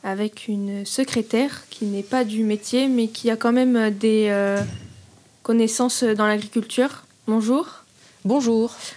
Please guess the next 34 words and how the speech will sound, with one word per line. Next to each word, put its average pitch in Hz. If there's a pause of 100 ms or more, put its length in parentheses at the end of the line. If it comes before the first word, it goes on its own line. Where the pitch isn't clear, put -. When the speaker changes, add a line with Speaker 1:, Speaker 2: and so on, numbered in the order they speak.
(100)
Speaker 1:
Pouvez-vous 269
vous 285
présenter, 262
s'il 214
vous 202
plaît ? 208
Speaker 2:
Oui, 262
je 226
m'appelle, 190
euh, 170
Emmanuelle 208
Chauveau, 196
je 208
suis 180
secrétaire 185
administrative 175
en 170
lycée 165
agricole 175 (580)
et 165
j'ai 175
cinquante 185
ans. 147 (460)
Speaker 1:
Donc, 240
euh, 220
nous 220
avons 220
auparavant 226
questionné, 240
euh, 208
un -
jeune 220
agriculteur. 220 (120)
Speaker 2:
Mhm. 175